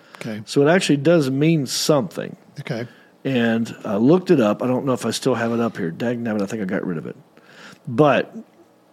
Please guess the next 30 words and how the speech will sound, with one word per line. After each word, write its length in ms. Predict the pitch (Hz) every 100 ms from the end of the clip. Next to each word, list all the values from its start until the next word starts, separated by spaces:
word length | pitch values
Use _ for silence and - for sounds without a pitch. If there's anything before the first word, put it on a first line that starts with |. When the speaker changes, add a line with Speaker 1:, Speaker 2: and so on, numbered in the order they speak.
| _ -
Speaker 2:
um, 480 | 127 117 113 110 107 _ _ _
you, 160 | 165 175
you 180 | 175 170
got 180 | 180
the 120 | - 143
computer 340 | 135 156 135
right 80 | 147
Speaker 1:
Oh, 80 | 135
Speaker 2:
there 80 |
in 40 | 123
Speaker 1:
yeah, 40 | 110
Speaker 2:
front 140 | 123
of 40 | 175
you. 60 |
Speaker 1:
I, 60 | 147
I 40 |
do. 280 | - - 247 -
<laughs> 60 |
Speaker 2:
Type 280 | - 196 220
in, 60 | 220
Speaker 1:
Because 140 | 196
I 100 | 170
Speaker 2:
uh, 80 | 151 113
Speaker 1:
could. 140 | 110 - _
Speaker 2:
type 260 | 180 196 208
in 180 | 196
Lenore, 680 | 185 175 170 180 180 180 175 - _ _ _ _ _ _ _
North 260 | 135 156 151
Carolina, 560 | - 147 143 143 143 135
Wikipedia, 840 | 139 135 131 143 131 131 127